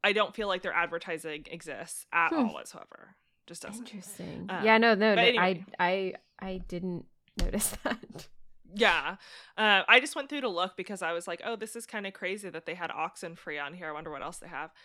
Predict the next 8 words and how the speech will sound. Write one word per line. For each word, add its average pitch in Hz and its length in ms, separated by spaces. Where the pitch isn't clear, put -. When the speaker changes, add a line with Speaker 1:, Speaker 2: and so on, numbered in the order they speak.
Speaker 1:
Um, 175 400
but 254 100
anyway, 214 380
so 214 560
very 254 200
positive 220 400
on 190 160
Steam. 170 480